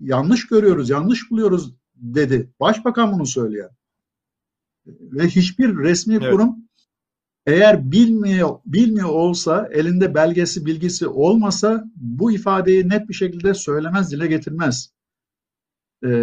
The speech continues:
Speaker 1: ne
Speaker 2: Hocam,
Speaker 1: oldu?
Speaker 2: e,
Speaker 1: Türk
Speaker 2: geçen haftalarda konuştuğumuz, evet, bir gri
Speaker 1: Türk
Speaker 2: liste
Speaker 1: Hava Yolları
Speaker 2: meselesi
Speaker 1: ile
Speaker 2: var.
Speaker 1: ilgili. Evet.
Speaker 2: Evet, bu,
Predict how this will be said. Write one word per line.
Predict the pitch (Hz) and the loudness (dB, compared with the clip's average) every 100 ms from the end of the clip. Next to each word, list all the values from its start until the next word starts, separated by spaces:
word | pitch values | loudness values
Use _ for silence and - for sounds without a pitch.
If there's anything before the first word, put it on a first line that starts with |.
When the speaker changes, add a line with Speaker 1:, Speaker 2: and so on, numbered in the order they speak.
| 104 90 78 - _ _ _ | -2 -6 -12 -20 _ _ _
Speaker 1:
ne | 160 127 214 | -8 2 4
Speaker 2:
Hocam, | 262 233 | 6 6
Speaker 1:
oldu? | 196 | 6
Speaker 2:
e, | 220 147 | 4 4
Speaker 1:
Türk | 240 | 0
Speaker 2:
geçen | - 254 | 0 -4
haftalarda | 247 247 226 208 202 | -6 -4 -4 -4 -6
konuştuğumuz, | 208 214 - 226 226 - _ _ _ - | -6 -6 -6 -6 -6 -8 _ _ _ -6
evet, | 165 139 - _ _ _ - | -4 -4 -6 _ _ _ -10
bir | 165 214 | -8 -8
gri | 123 104 170 | -10 -8 0
Speaker 1:
Türk | 240 214 | 2 2
Speaker 2:
liste | 233 | 4
Speaker 1:
Hava | 254 | 4
Yolları | 226 214 208 | 6 6 6
Speaker 2:
meselesi | 190 175 | 6 4
Speaker 1:
ile | |
Speaker 2:
var. | 170 151 | 2 0
Speaker 1:
ilgili. | 123 - _ _ _ _ _ _ - | -4 -8 _ _ _ _ _ _ -6
Evet. | 156 143 - _ _ | -2 0 -2 _ _
Speaker 2:
Evet, | 165 208 170 - | -4 -4 -4 -8
bu, | 208 | -10